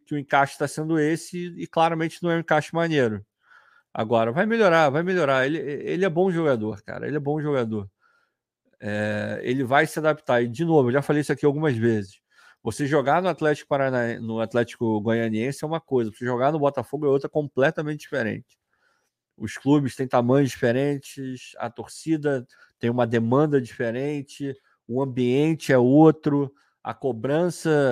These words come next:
é, provavelmente é outra, é, a cobrança que eu digo interna, né? A externa certamente é outra, mas a interna deve ser um pouco maior agora também, pelo investimento,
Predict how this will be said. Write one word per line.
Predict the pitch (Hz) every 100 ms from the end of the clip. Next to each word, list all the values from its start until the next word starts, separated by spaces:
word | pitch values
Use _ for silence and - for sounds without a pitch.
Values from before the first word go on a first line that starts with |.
| 104
é, | 110
provavelmente | 110 127 131 135 135 123 123 -
é | 117
outra, | 117 156 165 165 151 151 143 _ _ _ _
é, | 113 110
a | 107
cobrança | 120 123 123
que | 123
eu | 113
digo | 117 135 139
interna, | 127 - 113 101 104 104
né? | 107 101
A | -
externa | 113 - 123 143 156 135
certamente | 143 127 156 131 139 156
é |
outra, | 139 117 - 107
mas | 107 101 _ _ _ -
a | 113
interna | 117 123 131 143 143 127
deve | 110 107 110 113 131 123
ser | - 139
um | 123
pouco | 135 143
maior | 120 117 127
agora | 113 113 120 113
também, | 110 104 113 143 135 _ _ -
pelo | 113 117
investimento, | 113 110 - 101 117 156 151 127 - 113